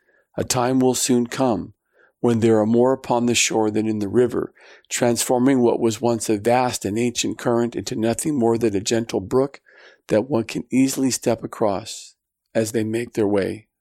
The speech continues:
through life. As a final note, there is something you need to know about me. As of May twentieth, two thousand ten, the burning that began in my body over five years ago has begun to subside.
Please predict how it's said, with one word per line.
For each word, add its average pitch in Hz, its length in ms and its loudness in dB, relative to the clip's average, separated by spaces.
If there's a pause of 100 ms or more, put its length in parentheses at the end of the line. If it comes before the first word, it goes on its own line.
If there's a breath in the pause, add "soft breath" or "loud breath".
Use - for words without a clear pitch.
(120)
through 90 200 -4
life. - 480 -8 (1300)
As 123 200 0
a 131 80 2
final 147 400 -2
note, 110 340 2
there 110 160 6
is 107 80 2
something 117 460 0
you 117 100 2
need 104 220 0
to 117 100 -2
know 101 280 2
about 98 300 -2
me. 107 360 -4 (500 soft breath)
As 113 240 2
of 117 140 2
May 120 280 4
twentieth, 120 600 0
two 123 200 0
thousand 113 640 0
ten, 110 400 -2 (420 soft breath)
the 123 100 2
burning 120 440 4
that 113 160 0
began 113 380 2
in 117 100 -2
my 110 160 0
body 107 440 0
over 107 260 0
five 113 400 -2
years 107 240 -2
ago 107 320 -2
has 113 180 -8
begun 107 360 -2
to - 80 -6
subside. 85 760 -4